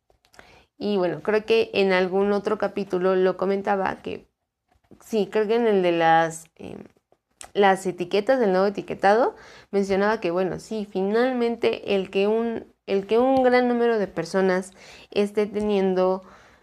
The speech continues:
obesidad o sobrepeso en este momento y que a la par o que, eh, tenga riesgo de desarrollar ciertas enfermedades, pues acaba siendo un gran costo económico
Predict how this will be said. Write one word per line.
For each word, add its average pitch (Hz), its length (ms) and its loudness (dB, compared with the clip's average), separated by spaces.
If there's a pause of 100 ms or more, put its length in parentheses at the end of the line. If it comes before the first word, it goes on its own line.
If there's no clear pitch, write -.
(440)
obesidad 190 680 4
o 196 100 0
sobrepeso 175 540 -4
en 180 60 -4
este 180 220 -8
momento 185 800 0
y 226 200 -4
que 190 260 4
a 185 100 8
la 175 240 2
par 185 400 4
o 190 240 4
que, 190 400 0 (1120)
eh, 165 480 -4 (300)
tenga 196 360 6
riesgo 196 560 2
de 170 280 0
desarrollar 170 720 0 (540)
ciertas 196 520 2
enfermedades, 214 840 -2 (240)
pues 254 180 -2
acaba 254 420 2
siendo 233 440 0
un 226 140 -2
gran 208 320 0
costo 220 720 -4 (160)
económico 196 960 -4